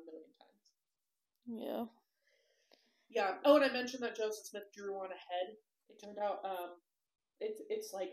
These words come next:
Speaker 1: a very common depiction of, um, a, a god. Um, crap, what's his name?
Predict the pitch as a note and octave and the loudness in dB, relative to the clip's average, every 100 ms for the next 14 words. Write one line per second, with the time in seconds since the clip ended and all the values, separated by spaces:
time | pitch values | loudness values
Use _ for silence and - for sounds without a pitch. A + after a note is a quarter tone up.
0 | - G3+ G3+ F#3 F3+ - F3 E3+ E3+ E3+ | -2 -2 0 0 -2 -6 -8 -8 -10 -12
1 | - G3 F3+ F3+ - - F3 E3 D#3 _ | -18 -18 -12 -12 -12 -14 -12 -14 -16 _
2 | E3+ E3+ F3 F3+ E3+ _ _ _ - F#3 | -20 -20 -14 -14 -14 _ _ _ -14 -2
3 | E3+ E3+ - - _ _ _ _ _ _ | 2 2 0 -6 _ _ _ _ _ _
4 | _ - E3 D4 _ - - _ - - | _ -18 -18 -20 _ -18 -18 _ -20 -14
5 | D#3+ D#3+ - | -14 -14 -20